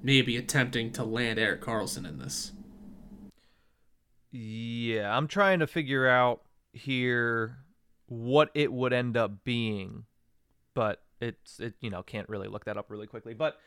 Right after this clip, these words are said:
Speaker 2: um, I would say I, <sighs> listen, I've been back and forth on this. For the second buyout window, I think you,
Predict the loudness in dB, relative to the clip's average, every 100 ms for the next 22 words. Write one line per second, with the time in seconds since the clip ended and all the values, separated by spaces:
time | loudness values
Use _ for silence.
0 | -20 -20 -4 4 6 8 4 -2 -10 -2
1 | 6 8 8 4 8 10 10 8 4 0
2 | _ _ _ 4 8 8 4 _ -10 -10
3 | -12 -14 -20 -4 0 2 4 4 6 6
4 | 8 6 4 0 2 4 2 2 0 -2
5 | -18 _ 0 2 4 4 2 4 8 10
6 | 10 6 4 6 6 4 -4 -4 -6